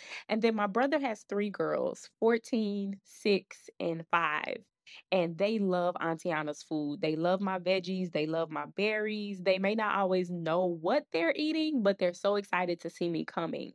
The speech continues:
And so for me, I am laying a foundation for them to potentially eat different later in life with foods that they may not have been introduced to anywhere else. So, um,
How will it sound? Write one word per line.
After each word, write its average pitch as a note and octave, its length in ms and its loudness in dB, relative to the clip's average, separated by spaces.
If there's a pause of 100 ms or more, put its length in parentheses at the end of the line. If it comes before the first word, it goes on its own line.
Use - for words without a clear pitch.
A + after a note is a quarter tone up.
(120)
And G3 180 2
so F3+ 180 2
for F3+ 160 -2
me, B3+ 460 -4 (560)
I A#3 340 4
am F#3+ 220 -2
laying G3 320 2
a G3 40 0
foundation F#3 680 0
for F3+ 160 0
them F#3 220 -2
to F3 100 -8
potentially F3 720 -6
eat G3 320 -4
different G3 480 -4
later F3 340 2
in E3+ 220 -2
life F3+ 300 -2
with F3+ 200 -4
foods F#3+ 320 0
that E3 200 2
they D#3+ 120 2
may D#3+ 220 0
not D#3 200 -4
have D3+ 220 -6
been D#3 160 0
introduced D#3+ 760 -4
to E3+ 220 -6 (120)
anywhere D#3+ 540 0
else. - 440 -8 (120)
So, E3 680 2 (380)
um, E3+ 300 2